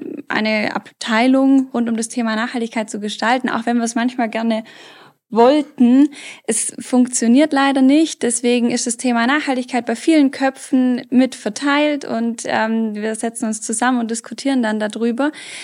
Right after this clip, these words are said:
Und ich glaub, für die Ressourcen, die wir reinstecken können, erreichen wir sehr viel. Aber der Wunsch besteht natürlich immer, noch mehr erreichen zu können. Dafür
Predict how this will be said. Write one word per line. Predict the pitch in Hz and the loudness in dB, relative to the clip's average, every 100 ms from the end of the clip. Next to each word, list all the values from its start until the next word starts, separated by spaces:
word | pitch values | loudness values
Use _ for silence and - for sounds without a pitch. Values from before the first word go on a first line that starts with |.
| - | -10
Und | - 233 233 - - | -2 2 2 -2 -8
ich | 226 | -4
glaub, | 226 226 233 - - _ _ _ _ _ - | 0 2 0 -8 -20 _ _ _ _ _ -6
für | 247 | -4
die | 214 277 | 2 2
Ressourcen, | 254 247 277 277 247 | 2 0 0 2 0
die | 233 | 0
wir | 226 | -2
reinstecken | 220 220 - 214 208 | -2 -2 -4 -6 -6
können, | - 269 339 392 | -2 0 0 0
erreichen | 226 226 220 220 208 | -2 0 0 -2 -4
wir | 202 | -4
sehr | 196 196 | -6 -8
viel. | - 311 349 349 - - | 0 0 0 -4 -12 -10
Aber | - 226 226 | -2 2 2
der | 220 | 2
Wunsch | 254 254 | 2 0
besteht | 247 - 240 | -4 -2 0
natürlich | 220 214 240 226 214 | -2 -4 -4 -4 -2
immer, | 233 240 233 233 233 - _ _ _ | 0 0 0 -2 -4 -14 _ _ _
noch | - 220 220 | -6 -4 2
mehr | 247 254 | 4 4
erreichen | 214 214 226 220 | 2 0 -2 -6
zu | 220 | -6
können. | - 233 254 254 247 | 0 4 4 2 0
Dafür | 208 208 214 | -4 -2 -2